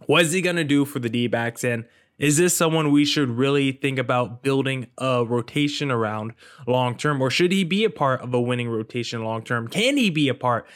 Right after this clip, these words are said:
of a winning rotation long-term? So still a lot of question marks surrounding Luke Weaver. And then the most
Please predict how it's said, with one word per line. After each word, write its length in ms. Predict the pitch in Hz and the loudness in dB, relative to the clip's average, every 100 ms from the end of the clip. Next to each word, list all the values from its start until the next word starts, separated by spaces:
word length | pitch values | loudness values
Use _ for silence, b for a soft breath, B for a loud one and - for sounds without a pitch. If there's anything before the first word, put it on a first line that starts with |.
| B 135 | B 0
of 60 | |
a 80 | 139 | 2
winning 240 | 131 131 | 2 -2
rotation 500 | 120 117 - 123 123 | -2 -2 -2 -6 -4
long-term? 360 | 113 117 127 120 | -4 -4 -6 -4
So 60 | 131 | -2
still 200 | 311 339 | 0 0
a 20 | |
lot 180 | 285 202 | 0 -2
of 60 | |
question 300 | - 170 165 | -2 -2 -2
marks 260 | 147 139 - | -2 -4 -6
surrounding 640 | - 135 123 131 190 170 | -6 -4 -2 -2 -2 -2
Luke 180 | 123 120 | 0 -2
Weaver. 340 | 123 131 143 143 | -2 0 0 0
And 160 | 175 | 0
then 160 | 220 254 | 0 2
the 180 | 226 - B B B B _ - | 0 -2 B B B B _ -2
most 420 | 190 233 196 - | 2 2 0 -6